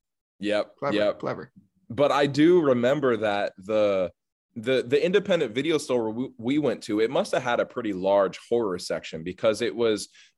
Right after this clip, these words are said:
Speaker 1: it was a whole aisle and there were shelves on both sides with
Speaker 2: Yeah.
Speaker 1: horror movies. And so, you know, the, the V H S box is facing outwards, you know, looking at you. And I remember I
Speaker 2: Mm-hmm.
Speaker 1: would always, because I was curious,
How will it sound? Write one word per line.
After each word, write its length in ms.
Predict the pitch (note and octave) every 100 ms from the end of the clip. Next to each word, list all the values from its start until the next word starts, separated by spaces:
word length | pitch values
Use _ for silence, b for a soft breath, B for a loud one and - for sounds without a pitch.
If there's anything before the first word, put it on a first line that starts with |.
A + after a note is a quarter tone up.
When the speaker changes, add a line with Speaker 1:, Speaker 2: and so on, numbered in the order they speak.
| -
Speaker 1:
it 120 | A#2
was 180 | B2+ B2+
a 100 | A2
whole 440 | - C#3 D3+ D3+
aisle 680 | G2 G#2+ C3+ C#3 F2+ E2+ F2+ -
and 140 | A#2
there 100 | B2
were 80 | A#2
shelves 440 | - A#2+ B2 B2
on 240 | A2 G2+ F2
both 300 | G#2+ G#2+ C#3+
sides 680 | - - G2 G#2 C#3 F#3 -
with 200 | D#2+ A2
Speaker 2:
Yeah. 60 | -
Speaker 1:
horror 240 | A#2 B2
movies. 500 | C#3 D3+ E3+ G3 - _ b -
And 140 | A#2
so, 100 | B2
you 140 | C3+ C3
know, 200 | C3 B2+
the, 320 | A#2+ A#2 G#2+ b b
the 140 | A2+ A#2
V 180 | B2+ E3+
H 240 | D3+ -
S 200 | C3+ -
box 380 | - G#2+ G#2+ -
is 160 | F#2+ -
facing 420 | A#2+ A#2+ A2+ G2+ -
outwards, 640 | G#2+ B2 F2 E2 B1+ -
you 60 | F#2
know, 100 | F2
looking 440 | F2 B2 B2 G2
at 280 | D#2+ G#2+ A#2
you. 300 | G#2 F2 E2 - b b
And 100 | A2+
I 60 | B2
remember 440 | C3+ C3+ E3+ F3+
I 20 | C3
Speaker 2:
Mm-hmm. 200 | B2 A#2
Speaker 1:
would 100 | A2+
always, 540 | F#2 B2+ C#3+ D3+ C#3+
because 360 | - B2 C3 A#2+
I 40 |
was 200 | G#2 F#2+
curious, 720 | - D#3 D3+ D3 C3+ C3 -